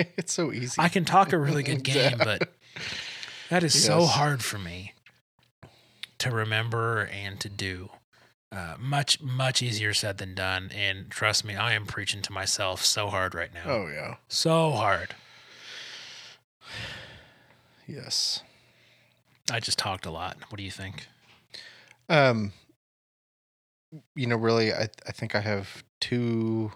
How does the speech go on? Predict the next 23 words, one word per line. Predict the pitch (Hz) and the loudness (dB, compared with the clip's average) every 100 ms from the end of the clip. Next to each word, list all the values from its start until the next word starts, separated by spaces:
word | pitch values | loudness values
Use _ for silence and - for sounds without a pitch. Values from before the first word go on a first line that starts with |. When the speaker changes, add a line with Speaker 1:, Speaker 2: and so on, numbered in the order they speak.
| - | -6
Speaker 1:
last | 113 104 104 - - | 0 2 2 -2 -4
things | 110 104 98 | -4 -4 -4
that | 90 | -4
I | 95 | -4
wanna | 95 95 | -6 -6
say, | 98 98 104 | -4 -2 -4
'cause | - | -8
I | 104 | -10
think | 107 - | -10 -10
we're | |
kinda | 98 98 104 | -10 -8 -10
close | - 104 104 - | -8 -10 -6 -6
to. | - - 107 - - - - - - - _ | -8 -12 -16 -18 -20 -20 -20 -20 -20 -20 _
Um, | 151 120 113 107 101 - _ _ _ _ _ _ _ _ _ _ _ _ _ - | 2 4 4 0 -4 -10 _ _ _ _ _ _ _ _ _ _ _ _ _ 0
good | 139 | 0
place | 123 135 123 - | 2 2 2 2
to | 123 | 0
go | 117 113 113 117 113 110 87 - - | 2 4 4 4 2 0 -4 -14 -14
reference | 131 110 107 120 107 - | 0 2 2 0 0 -2
the, | - 110 104 101 92 - | -2 -2 -2 -4 -6 -6
well, | 92 | -8
good | 87 87 98 | -6 -8 -10
place. | - 90 92 - | -14 -10 -8 -8